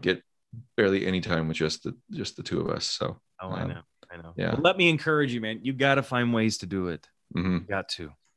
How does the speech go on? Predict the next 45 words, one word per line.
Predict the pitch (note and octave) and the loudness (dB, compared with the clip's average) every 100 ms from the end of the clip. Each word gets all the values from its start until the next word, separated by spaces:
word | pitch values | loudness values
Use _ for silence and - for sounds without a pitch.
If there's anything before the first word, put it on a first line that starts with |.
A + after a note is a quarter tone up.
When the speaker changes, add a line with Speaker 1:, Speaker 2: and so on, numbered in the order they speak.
| _ _ _ _ - _ _ | _ _ _ _ -20 _ _
Speaker 2:
Take | - D3 | 4 6
it | D#3+ | 8
from | D3 C3+ | 6 4
someone | D#3 D3 C3+ | 6 6 6
who | B2+ A#2 | 6 6
didn't | B2 A2+ A2+ - | 6 4 2 0
and | G#2 G#2 | 0 0
is | F#2+ | 0
now | F#2 | -2
divorced. | F#2 B2 F#2 - - - _ _ | 0 2 0 -2 -14 -18 _ _
So | - G#2+ F#2 | 0 2 2
Speaker 1:
Mm. | F2+ E2+ - | 0 -4 2
Speaker 2:
<laughs> | E3 - - - | 0 0 -16 -8
you | A2 | 2
gotta | B2 C3+ B2+ | 6 6 6
find | B2+ B2 A#2 | 4 6 6
ways | A2+ A2 | 4 4
to | G2+ | -2
connect. | G2 F2 - - _ _ - | -4 -4 -6 -14 _ _ -4
Speaker 1:
Yeah. | F2+ D#2+ - _ _ | -2 -2 -6 _ _
Yeah. | - E2 - _ - - - _ | -2 -2 -4 _ -20 -20 -20 _
It's, | G#2 F#2+ - | 0 0 2
that's, | C#3 B2 | 6 6
that's | - C#3 | 8 6
the | C#3 | 6
first | A#2 E3 - | 6 6 8
thing | D3+ | 8
we're | C#3+ | 8
looking | C3+ C3+ | 8 6
for, | C3 C3+ C3 - | 8 8 6 4
uh, | A#2+ G#2 A2 | 6 6 6
is, | A2 G2+ F#2 - | 2 2 0 -6
is | - | -2
a | F#2+ | 2
new | G2 | 6
babysitter. | F2+ F2 - D#2+ D2+ - | 6 4 4 2 2 -2
So | - E2+ D#2+ - _ - | -2 0 0 -4 _ -20
<laughs> | - B2+ | -6 0
Speaker 2:
All | |
right. | A#2 | 4
Speaker 1:
once | B2+ C3 | 6 6
we | C#3+ | 6
find | B2+ A#2 G#2+ | 6 8 8
that, | F#2 - | 4 4
we're, | G2+ | 2